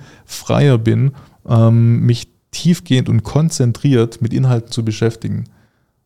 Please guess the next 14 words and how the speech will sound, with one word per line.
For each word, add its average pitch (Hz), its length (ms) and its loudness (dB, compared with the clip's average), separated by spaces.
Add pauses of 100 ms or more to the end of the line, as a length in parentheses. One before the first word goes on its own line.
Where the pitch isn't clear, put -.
(120)
Also 110 460 0 (720)
mir 123 300 -6
ist 117 80 0
jetzt - 160 -4
gerade 113 160 0
der 117 120 0
Begriff 120 300 -2
auch 113 200 -2
gekommen, 113 380 0
der 110 100 2
Prokrastination, 120 1200 0 (100)
ja. 117 240 0 (440)
Also 104 200 0
wirklich 127 340 -2